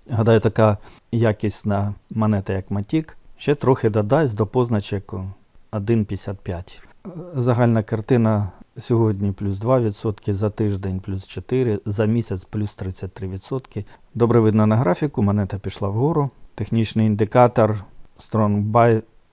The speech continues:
Дуже потужна с-, скупка монет. Дуже мало продають, в основному всі купу-, купують монету. Ідея аналітиків. Перша ідея — correction. Тобто бачать, що вже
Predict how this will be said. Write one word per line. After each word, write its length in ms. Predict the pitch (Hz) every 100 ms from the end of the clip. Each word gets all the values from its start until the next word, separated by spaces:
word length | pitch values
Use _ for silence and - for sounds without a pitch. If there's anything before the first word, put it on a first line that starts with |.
| _ -
Дуже 440 | 107 107 123 120
потужна 600 | - 104 - 107 107 104
с-, 240 | - - - -
скупка 540 | - - 120 110 -
монет. 400 | 107 104 98 92 - - - -
Дуже 320 | 123 117 120
мало 360 | 113 107 98
продають, 640 | 98 101 101 123 165 160 - _ _
в 40 | 113
основному 440 | 107 104 120 123
всі 260 | 113 - 110
купу-, 460 | - 98 98 90 -
купують 520 | - 107 123 127 120 107
монету. 540 | 101 95 90 - 78 _ _ - -
Ідея 320 | 113 131 127
аналітиків. 580 | 123 120 113 90 - 95 - _ _
Перша 340 | - 127 - 110
ідея — 360 | 98 101 92 -
correction. 480 | 120 117 101 - 95 - - - -
Тобто 440 | 92 - 98 98 _
бачать, 460 | 107 117 135 123 110
що 180 | - 98
вже 520 | 98 110 113 113